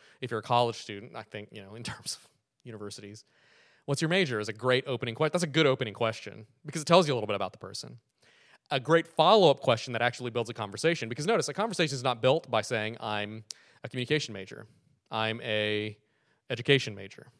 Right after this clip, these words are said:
right? That doesn't, that doesn't do anything. Um, that just gives you s-, I mean, it does, it's something. It gives you information, but it doesn't build a conversation. Okay, here's where the conversation comes. Follow-up question, "What do you plan on doing with that?"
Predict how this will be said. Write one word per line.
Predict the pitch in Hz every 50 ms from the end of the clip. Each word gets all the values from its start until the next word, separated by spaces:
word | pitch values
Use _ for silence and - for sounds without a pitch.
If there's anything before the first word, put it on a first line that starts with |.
| _ -
right? | 107 104 107 - _ _ _ _ _ -
That | 127 131 135
doesn't, | 147 127 135 123 120 _ _ _ _ _ _ _ _ _ -
that | 131 123
doesn't | 131 117 120 107
do | 110 110
anything. | 113 107 101 - - - - 110 _ _ _ _ _ _ _ -
Um, | 123 113 110
that | 113 127 120
just | 135 127
gives | 104 131 127 123
you | 127
s-, | 120 - -
I | 185
mean, | 156 139 -
it | 180 160
does, | 175 165 151
it's | 165 143 -
something. | 175 160 131 127 120
It | 127 127
gives | 147 139
you | 139 135
information, | 123 113 120 127 127 120 - 117
but | 107
it | 113
doesn't | 120 113 127 131
build | 117 117 107
a | 107
conversation. | 98 104 101 98 101 - - 104 98 - - -
Okay, | - 101 92 _ _ _ _ _
here's | - 147 156 156 147
where | 143 139
the | 135
conversation | - 127 117 110 - 120 107 - 101
comes. | 95 101 104 104 - - _ _ _ _ _ _ _ -
Follow-up | - 131 123 120 120 -
question, | - - 120 110 - - 104 95 107
"What | 113 131
do | 139
you | 135
plan | 135 135 127 120
on | 113
doing | 107 110 107 110 107
with | 98 92
that?" | - - 50 50 -